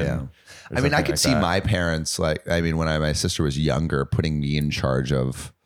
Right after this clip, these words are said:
Speaker 1: I don't know what my parents' will is, but, like,
Speaker 2: Yeah.
Speaker 1: putting me in charge of the finances and then doling it out to my sister.
Speaker 2: For sure. Yeah. Um,
Speaker 1: Like an older brother,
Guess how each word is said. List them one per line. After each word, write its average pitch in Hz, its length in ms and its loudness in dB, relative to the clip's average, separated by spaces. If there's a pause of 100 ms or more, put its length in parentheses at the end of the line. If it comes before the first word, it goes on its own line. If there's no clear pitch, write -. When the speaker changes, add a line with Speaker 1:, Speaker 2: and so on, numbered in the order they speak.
(120)
Speaker 1:
I - 100 -2
don't 80 120 2
know 67 80 2
what 62 120 0
my 60 100 -4
parents' 58 320 -2
will 62 220 2
is, 62 160 -2
but, 65 200 -2
like, 65 140 -2
Speaker 2:
Yeah. 71 180 0 (260)
Speaker 1:
putting 80 260 2
me 73 140 2
in 73 80 -2
charge 69 280 0
of 73 60 2
the 67 80 0
finances 71 680 0
and 71 80 0
then 67 140 0
doling 62 280 0
it 64 80 -4
out 60 160 -4
to - 80 -2
my 65 120 0
sister. 71 340 2
Speaker 2:
For 98 60 2
sure. 90 400 -2
Yeah. 82 340 0 (160)
Um, 98 120 0 (180)
Speaker 1:
Like 87 100 4
an 82 80 2
older 73 260 2
brother, 67 540 0